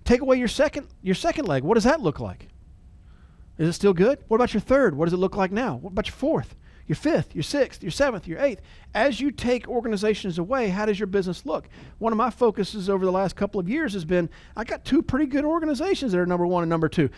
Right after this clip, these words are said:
I wanna get this, the rest of it to, to be bigger than them <laughs> by a lot. It's been my focus. It means I don't focus on those two. Do, if they call for help, do I help them? Of course.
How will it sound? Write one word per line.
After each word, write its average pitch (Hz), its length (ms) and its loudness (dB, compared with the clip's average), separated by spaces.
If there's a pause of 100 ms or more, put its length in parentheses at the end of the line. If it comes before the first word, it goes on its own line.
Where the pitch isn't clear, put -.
(180)
I 226 120 -4
wanna 330 180 -2
get 240 220 -4
this, - 240 -2 (240)
the 196 100 2
rest 180 460 0
of 165 100 -2
it 143 140 -2 (500)
to, 220 140 0
to - 200 -2
be 196 180 2
bigger 254 280 2
than 208 140 2
them 202 280 0 (540)
<laughs> - 520 -20
by 202 180 2
a 165 120 0
lot. - 500 0 (480)
It's 208 120 2
been 247 180 2
my 233 160 2
focus. 240 520 2
It 156 120 -4
means 233 220 0
I 220 60 6
don't 226 160 0
focus 247 360 0
on 202 120 0
those 196 180 2
two. 269 300 -2 (680)
Do, 202 80 4
if 208 160 0
they 196 80 2
call 233 200 4
for 202 120 -2
help, 233 200 4
do - 80 2
I 226 80 4
help 233 140 0
them? 294 240 -8
Of - 100 -20
course. - 460 0